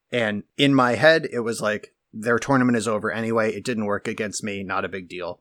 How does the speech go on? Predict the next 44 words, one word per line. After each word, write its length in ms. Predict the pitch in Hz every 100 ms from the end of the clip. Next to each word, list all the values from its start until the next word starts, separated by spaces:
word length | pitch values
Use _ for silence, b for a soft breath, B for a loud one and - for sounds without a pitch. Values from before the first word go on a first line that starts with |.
| -
But 220 | 110 98 -
I 80 | 123
thought 220 | 135 131
about 220 | 123 113
it 100 | 107
for, 100 | 117
like, 300 | 101 95 -
weeks 280 | 113 110 -
after 280 | 98 - 95
that 160 | 90
of, 80 | 85
like, 160 | 90 -
"Damn, 380 | 113 101 90 _ _ _ -
I 100 | 127
let 140 | 120
a 40 | 104
cheater 300 | - 98 87
go." 240 | 80 - -
And 440 | 117 104 95 95 _ _ _ -
that, 340 | 113 123 -
that 180 | 139 135
feels 280 | 139 123 113
really 240 | 107 104
bad 300 | 92 90 92
once 260 | 107 101 107
you, 220 | 101 101
you 140 | - 107
really 260 | 110 101
dial 300 | 95 92 95
in 220 | 95 95 98
on 400 | 98 98 95 - -
what 220 | 123 120
that 180 | 117 101
means 400 | 104 101 101 -
for 480 | 107 98 90 95 _ _ _ _
the 120 | 123 160
next 220 | 165 -
person 460 | 117 98 92 82 -
who 100 | 120
maybe 320 | 110 107 110
isn't 300 | 117 104 104
as 120 | 95
sharp 360 | 101 104 95 - - -
or 400 | 107 95 95